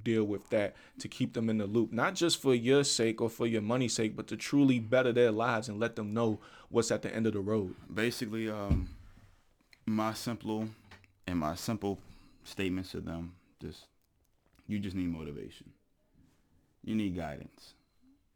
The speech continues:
Speaker 2: You know, I'm not gonna sugarcoat everything 'cause everything's not sweet.
Speaker 1: Yeah.
Speaker 2: So I can't give you this sad Cinderella story that's gonna sound perfect. I get right to it. "Hey, this is not a Planet Fitness. You're getting intense training."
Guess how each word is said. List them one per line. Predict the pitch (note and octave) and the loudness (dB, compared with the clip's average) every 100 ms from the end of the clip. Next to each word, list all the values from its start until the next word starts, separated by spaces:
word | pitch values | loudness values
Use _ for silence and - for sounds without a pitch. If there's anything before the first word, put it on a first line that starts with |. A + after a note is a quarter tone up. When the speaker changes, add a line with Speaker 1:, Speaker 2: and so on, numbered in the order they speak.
| _ _ - | _ _ -8
Speaker 2:
You | F#2+ | -4
know, | |
I'm | F2+ | -2
not | F2+ | -4
gonna | F#2 F2 | -6 -10
sugarcoat | - G#2 F#2+ F2 F2+ F2+ | -8 -8 -8 -8 -8 -6
everything | E2+ F2 F2 E2+ | -6 -8 -8 -10
'cause | E2 E2 | -10 -12
everything's | E2 D#2+ E2+ D#2+ | -10 -10 -10 -10
not | D2+ D2+ | -14 -14
sweet. | - - - - _ _ _ | -16 -16 -16 -20 _ _ _
Speaker 1:
Yeah. | A#2 G2+ G2 _ | -6 -6 -6 _
Speaker 2:
So | - | -14
I | D#2 | -12
can't | - F2 E2 | -8 -8 -6
give | E2+ | -6
you | F2 | -6
this | F2 | -8
sad | - E2+ E2+ | -10 -10 -10
Cinderella | - E2 E2 E2 E2 | -10 -10 -8 -10 -12
story | - D#2 D2+ D#2 | -12 -12 -10 -10
that's | D#2 - | -12 -12
gonna | D#2+ | -14
sound | D#2 C#2 D2+ | -12 -14 -14
perfect. | G#1+ - - - C#2 | -18 -20 -20 -18 -12
I | |
get | D#2 C#2+ | -10 -10
right | D2+ - | -12 -14
to | - C2+ | -14 -14
it. | - | -12
"Hey, | - D#2+ | -10 -10
this | E2 E2+ | -10 -12
is | E2 | -12
not | D#2 | -12
a | |
Planet | D2 F#2 G2 F2 | -10 -8 -6 -8
Fitness. | - D2 E2+ - | -10 -10 -10 -8
You're | F#2+ | -8
getting | E2+ D#2+ | -6 -8
intense | D#2+ - G2+ - | -8 -8 -10 -8
training." | G2 F#2 F2+ F2+ | -8 -6 -6 -6